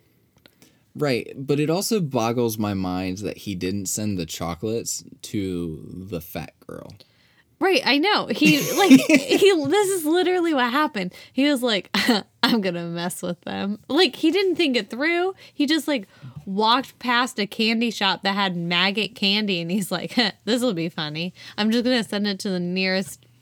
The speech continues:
Speaker 2: girl I can think of." It's just like, boom.
Speaker 1: But, like, how does one go about getting chocolates with maggots in it?
Speaker 2: Apparently, it's pretty easy.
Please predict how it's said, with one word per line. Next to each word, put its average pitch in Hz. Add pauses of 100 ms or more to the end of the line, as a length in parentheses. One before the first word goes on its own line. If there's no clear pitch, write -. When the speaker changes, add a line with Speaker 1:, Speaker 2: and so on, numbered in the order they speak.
(160)
Speaker 2:
girl 190
I 175
can 180
think 196
of." 165 (640)
It's -
just -
like, 175
boom. 175 (360)
Speaker 1:
But, 107
like, 101 (1800)
how 208
does 165
one 98
go 90
about 82
getting 76 (160)
chocolates -
with -
maggots 53
in -
it? - (640)
Speaker 2:
Apparently, 320
it's 339
pretty 320
easy. 320